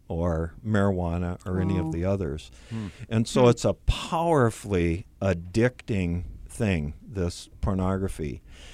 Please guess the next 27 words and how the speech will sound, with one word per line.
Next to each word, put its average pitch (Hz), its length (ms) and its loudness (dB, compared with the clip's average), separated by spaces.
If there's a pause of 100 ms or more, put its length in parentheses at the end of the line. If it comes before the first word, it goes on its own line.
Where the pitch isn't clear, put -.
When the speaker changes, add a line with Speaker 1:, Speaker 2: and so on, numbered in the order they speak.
(800)
Speaker 1:
It's, 123 360 0
um, 107 480 4 (280)
also 165 320 2
kinda 151 260 4
interesting 113 680 4
to 104 100 2
note 98 360 6
that 87 300 2 (100)
depending, 143 760 4
you 143 120 2
know, 131 140 6
statistics, 143 1000 2 (120)
eh, 127 380 0 (120)
you 120 200 0
know, 110 380 4 (100)
yes, 117 400 0
no. 101 300 2 (1120)
It 120 160 6
is, 120 280 6
they 110 180 6
say, 120 400 6
seventy-five 135 1160 0
percent 110 560 0
of 98 180 -2
men 95 500 0 (880)
seek - 480 0
out 98 480 4